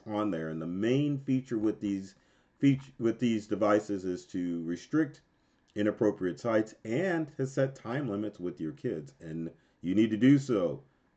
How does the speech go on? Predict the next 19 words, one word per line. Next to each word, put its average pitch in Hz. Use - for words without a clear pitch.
Two 170
hours 170
a 147
day 139
max 107
should 120
be 110
their 117
usage 110
on 92
their 87
smart 101
devices. 92
And 220
to 170
be 131
honest 123
with 113
you, 110